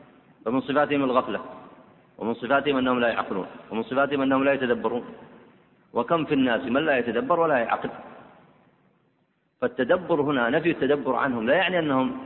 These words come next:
لا يعرفون لغة العرب، لكن المقصود أنهم لا يتدبرون بحيث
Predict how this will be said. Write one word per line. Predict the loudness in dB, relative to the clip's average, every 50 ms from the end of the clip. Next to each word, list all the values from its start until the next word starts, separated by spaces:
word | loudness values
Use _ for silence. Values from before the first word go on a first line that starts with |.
| -12 -2
لا | 0 2
يعرفون | 2 2 0 0 0 0
لغة | 0 0 -2 0
العرب، | 2 0 0 0 -2 -6 -12 -16 -18 -20 -20 -20 -20 -20 -20 -20 -20 _ _ _ _ _ _ -2
لكن | 0 0 2 2 2
المقصود | 2 2 0 -2 -2 -2 -2 0 2
أنهم | 2 2 2 2 2 2 2
لا | 2 2 2 2
يتدبرون | 0 0 0 -2 -2 -2 -2 0 -2 -2 0 -2 -2 -2 -2 -4 -6 -10 -18 -20 -20 -20 -20 -20 -20 -20 -16
بحيث | -4 -4 -4 -2 0 -2 0 0 -2 -4